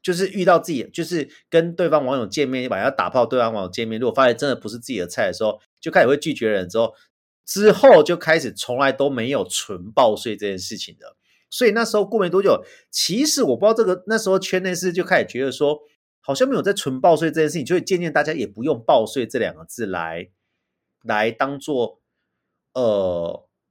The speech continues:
在交友软体上一种说法了。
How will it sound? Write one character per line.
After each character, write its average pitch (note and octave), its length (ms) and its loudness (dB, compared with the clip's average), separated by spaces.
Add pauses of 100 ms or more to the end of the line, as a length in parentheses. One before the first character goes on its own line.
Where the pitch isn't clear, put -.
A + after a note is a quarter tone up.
在 D3+ 120 -2
交 D3+ 140 4
友 A#2 60 4
软 A2+ 140 0
体 A2 80 -8
上 G2 380 -6 (480)
一 D3 120 -12
种 E2+ 440 -4 (800)
说 C3 420 -2
法 B2 340 0
了。 - 220 -20